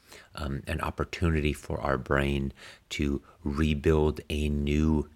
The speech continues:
task, goal, desired outcome, and what kind of difficulties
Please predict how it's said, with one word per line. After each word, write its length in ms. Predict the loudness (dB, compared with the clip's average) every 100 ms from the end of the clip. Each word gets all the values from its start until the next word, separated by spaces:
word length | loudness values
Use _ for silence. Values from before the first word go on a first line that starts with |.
| -18
task, 600 | 0 0 0 -4 -10 -14 -18 -6
goal, 380 | -2 2 2
desired 580 | 0 -6 -2 2 2 0 -2
outcome, 560 | -6 -8 -8 -6 -8 -14 -20 _
and 220 | -4 -4
what 260 | -2 -2 -2
kind 360 | -4 -2 0
of 200 | -2 -4
difficulties 840 | -6 -4 -4 -4 -6 -4 -6 -6